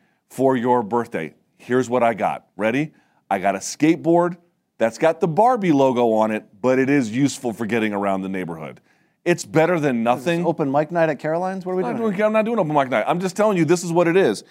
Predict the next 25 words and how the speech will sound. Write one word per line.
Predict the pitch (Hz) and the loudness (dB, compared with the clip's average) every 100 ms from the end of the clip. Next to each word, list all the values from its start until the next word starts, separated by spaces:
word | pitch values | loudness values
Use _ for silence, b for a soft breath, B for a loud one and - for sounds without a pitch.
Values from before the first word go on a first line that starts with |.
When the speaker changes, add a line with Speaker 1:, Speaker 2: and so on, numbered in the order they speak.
| b | b
Speaker 1:
It's | - 117 | -6 -2
all | 151 170 | 2 2
the | 185 | 2
Christmas | 185 165 143 | 0 -2 -4
gifts | 120 139 - | 0 -2 0
you | 120 123 | -2 0
never | 123 127 123 | 2 2 2
asked | 104 101 - | 2 0 -2
for. | 95 | -6
It's | 98 | 0
all | 147 | 0
the | 135 | -2
stocking | - 120 117 107 | 2 2 2 -8
stuffers. | 104 87 80 - _ _ | -8 -8 -10 -14 _ _
It's | |
like, | 202 233 | -4 -4
okay, | 262 226 | 0 0
it's | 226 | 0
fine. | - 190 175 151 165 _ _ | 0 2 2 -2 -8 _ _
It's | - | -2
great. | 185 170 160 | 2 2 0
It's | 131 | -10
better | - 143 143 156 | -12 -4 0 0
than | 156 139 | -2 0
nothing. | 147 143 117 110 | 0 0 -4 -4